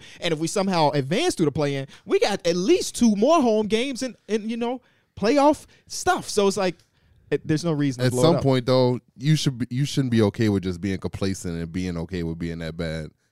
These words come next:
Speaker 2: You're not really competing for anything. You're not getting a good draft pick 'cause you were the eighth seed. Com-, you're gonna get an okay draft pick, but you're also not gonna get, like, a generational type talent at that level.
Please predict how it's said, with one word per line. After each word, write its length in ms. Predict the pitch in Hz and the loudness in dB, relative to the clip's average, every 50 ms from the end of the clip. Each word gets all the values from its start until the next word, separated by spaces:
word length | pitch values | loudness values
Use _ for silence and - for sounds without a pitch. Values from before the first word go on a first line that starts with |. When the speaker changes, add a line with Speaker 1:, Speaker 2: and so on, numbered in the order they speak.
| _ - | _ -6
Speaker 2:
You're 120 | 104 127 135 | -4 -2 0
not 180 | 143 131 123 | 2 2 2
really 180 | 120 117 117 113 | 2 2 0 0
competing 360 | 98 104 98 - 139 156 139 | -2 -4 -4 -4 -4 -4 -4
for 100 | 101 95 | -4 -4
anything. 400 | 92 87 85 80 82 78 76 87 _ _ _ _ | -2 -2 -4 -6 -8 -10 -10 -12 _ _ _ _
You're 100 | - 92 | -6 -4
not 220 | 98 107 120 135 135 | -2 0 0 0 0
getting 160 | 143 147 135 | 0 0 0
a 80 | 120 110 | 0 0
good 280 | 101 104 113 110 98 | 0 2 2 2 2
draft 320 | 80 87 95 98 117 113 - | 2 0 0 0 0 -2 -2
pick 160 | - 85 78 | -6 -6 -6
'cause 140 | 80 90 87 | -6 -4 -2
you 80 | 101 | -2
were 60 | 98 | -2
the 80 | 85 80 | -2 -2
eighth 160 | 85 95 104 | -6 -8 -8
seed. 260 | - - - 90 85 | -10 -10 -10 -10 -10
Com-, 180 | - - 82 85 - _ | -8 -10 -12 -12 -14 _
you're 180 | - 117 135 147 | -4 0 0 2
gonna 160 | 147 139 104 | 2 0 -2
get 120 | 92 92 87 | -4 -6 -8
an 120 | 85 - - - | -12 -14 -14 -14
okay 400 | 104 92 - - - 127 151 156 | -14 -14 -14 -10 -6 -6 -4 -4
draft 300 | 107 95 90 85 87 - | -6 -8 -12 -12 -14 -12
pick, 240 | - 90 90 90 _ _ _ - - _ - | -10 -10 -10 -10 _ _ _ -20 -20 _ -2
but 220 | - 135 127 - - | 0 0 0 2 2
you're 120 | 139 135 | 2 2
also 320 | - 123 127 127 - 131 | 4 4 2 2 2 0
not 220 | 113 113 113 107 98 | 0 0 0 -2 -2
gonna 160 | 107 104 107 | -2 -4 -4
get, 180 | 101 107 107 98 | -4 -4 -4 -2
like, 180 | 104 98 87 | -4 -4 -4
a 60 | 95 | -6
generational 720 | 95 90 107 113 107 101 101 101 98 - 101 95 95 92 | -8 -4 -4 -4 -2 -2 -2 -2 -4 -6 -6 -6 -6 -6
type 240 | 87 - 98 87 82 | -4 -4 -4 -6 -6
talent 400 | - - - 107 110 117 110 92 | -8 -6 -4 -2 0 0 0 0
at 140 | 92 90 85 | 0 -2 -4
that 160 | 90 87 87 82 | -4 -6 -6 -6
level. 340 | 85 87 85 92 101 101 | -8 -8 -6 -6 -8 -10